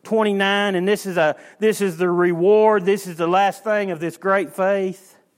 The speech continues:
He said to her, "For this saying, go on your way." Now, doesn't that make sense? Everything we read a while ago, doesn't it make sense all of a sudden?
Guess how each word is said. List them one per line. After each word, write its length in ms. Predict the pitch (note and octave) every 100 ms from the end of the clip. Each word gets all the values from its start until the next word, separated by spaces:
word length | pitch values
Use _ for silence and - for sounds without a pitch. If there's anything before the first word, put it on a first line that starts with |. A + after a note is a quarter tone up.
| _ _ _ - _
He 200 | - A#3+
said 380 | G#3 - B3 A3
to 120 | F#3
her, 680 | E3 F3+ E3 D3+ B2+ A#2+ - _ _ _ _ _ _ _ _ _ _
"For 440 | - G#3+ G#3+ G3
this 640 | E3 F#3 C#4 C#4 G3 - -
saying, 1000 | - - - F#3 E3+ C#3+ A#2+ G#2+ G2+ G2 - _ _ _ _ _ _ _ _
go 200 | D#3+ F#3+
on 180 | F3+ E3+
your 140 | D3+
way." 640 | C#3+ F#3+ F3+ A2+ A2+ A#2 _ _ _ _ _ _ _ _ _
Now, 180 | F#3 F#3
doesn't 240 | G#3 A3+
that 160 | A3 G3
make 220 | G3+ F#3+
sense? 560 | - A#3 A#3 A3 G#3 -
Everything 540 | A3 B3 B3 A#3+ B3 A#3
we 160 | G3
read 320 | F#3 F#3+ A#3+ A#3
a 20 |
while 200 | B3+ B3
ago, 240 | A#3 B3
doesn't 220 | G#3 A#3+
it 100 | A3+
make 240 | F#3 G#3 -
sense 340 | - A#3 A3
all 200 | A3+ A3+
of 80 | A3
a 20 |
sudden? 460 | - A#3 A#3 A#3